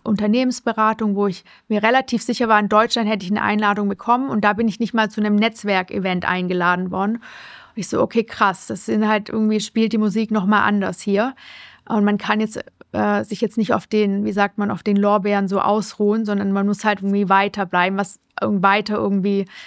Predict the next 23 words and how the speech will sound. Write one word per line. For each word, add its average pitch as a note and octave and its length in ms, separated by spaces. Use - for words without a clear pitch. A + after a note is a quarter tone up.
dranbleiben G#3+ 640
und G3+ 140
dann G3 120
zu F#3+ 140
sagen, G3 240
okay, G#3 420
ähm, G#3 580
bist - 180
du A#3 40
halt G#3+ 120
jetzt A3 180
nicht A3 160
eingeladen A#3 600
worden, A#3 200
das G#3+ 120
ist A3+ 100
schon A3+ 180
erstmal A3 340
so G#3 100
einschüchtern, B3 760
aber G#3+ 560
ja, F#3 300
dann G#3 380